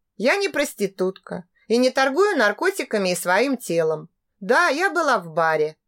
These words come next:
но ушла от греха подальше. Не получилось, как видишь. Считаю, что вы не имеете никакого права меня задерживать».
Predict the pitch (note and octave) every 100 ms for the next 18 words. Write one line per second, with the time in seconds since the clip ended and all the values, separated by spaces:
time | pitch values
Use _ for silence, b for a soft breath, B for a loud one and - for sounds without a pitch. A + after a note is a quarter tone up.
0 | _ - G4 A4 - B3+ C4+ B3 A3 A3+
1 | F4 F4+ C4+ G#3 F#3 F#3 - - F3 _
2 | _ - F#4+ F#4 F#4 E4 B3+ C4 A#3 -
3 | G#3+ G#3+ G#3 G3 F3 E3+ - - _ _
4 | _ - - E4+ - G#4 G#4+ F#4+ - A#3
5 | A3+ A#3+ C#4 C#4 C4+ B3+ C#4+ F#4 G#4 F#4+
6 | F4+ D4+ C#4 A3 F#3 E3+ E3+ F3 A3+ D4+
7 | D4 G3 F#3 D#3+ D#3+ D#3 - -